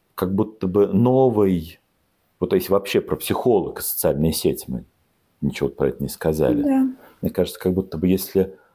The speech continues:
Speaker 1: новой реальностью является то, что психологи ведут социальные сети,
Speaker 2: Мгм.
Speaker 1: в смысле, и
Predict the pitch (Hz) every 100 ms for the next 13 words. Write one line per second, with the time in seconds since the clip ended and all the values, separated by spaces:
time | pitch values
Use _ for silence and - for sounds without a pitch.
0 | _ - 120 127 107 113 120 107 95 -
1 | - 92 101 98 95 - - 98 95 -
2 | 90 85 82 82 _ _ _ - - -
3 | 104 92 85 95 110 180 185 - - 107
4 | 82 67 69 - - - - - - 285
5 | 262 262 277 - - - 73 - 95 90
6 | 82 80